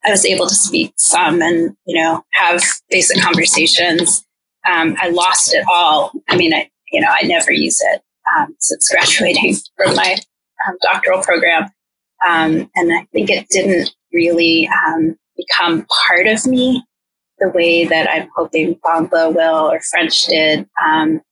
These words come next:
when it, when language is so academic, when you're learning it in a classroom,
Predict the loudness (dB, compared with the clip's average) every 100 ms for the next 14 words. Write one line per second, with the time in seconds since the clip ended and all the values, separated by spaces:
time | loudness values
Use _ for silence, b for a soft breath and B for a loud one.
0 | _ -6 -4 -2 -4 -4 -2 0 -2 -6
1 | _ _ -4 -2 -2 0 0 0 2 0
2 | 0 -2 -4 -2 0 0 -2 -4 -4 0
3 | 0 0 0 2 0 0 -4 -6 -4 0
4 | 0 0 0 0 -2 -2 -4